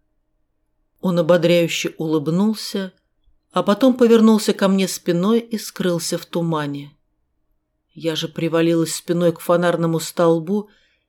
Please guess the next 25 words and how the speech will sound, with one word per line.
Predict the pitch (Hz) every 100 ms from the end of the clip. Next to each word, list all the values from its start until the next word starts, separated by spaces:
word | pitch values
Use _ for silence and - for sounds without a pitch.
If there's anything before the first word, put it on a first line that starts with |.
| _ _
и | 202
стояла | - - 202 196 196 190
так | 185 190 170
до | 185
тех | 185 190 -
пор, | - 208 -
пока | 185 196 185
налетевший | 180 175 - 185 - - 165
ветер | 196 202 196 185
не | 185 175
сделал | - 190 185 175
белесую | 175 180 185 170 - 175
дымку | 165 190 190 - 196
реже | 180 170 160 165
и |
прозрачней. | 160 170 160 156 147 139 - - 139 131 _ _ _ _ _ _ _ _ _
Когда | - 165 175
же | 240 240
передо | 233 220 208 208
мной | 208 220
вновь | 185 196 226 226 -
проступили | 165 - 175 165 190 180 -
очертания | 165 - 170 - 190 180 170 170
озерной | - 151 175 175 165
набережной | 165 185 170 151 143 135 143 139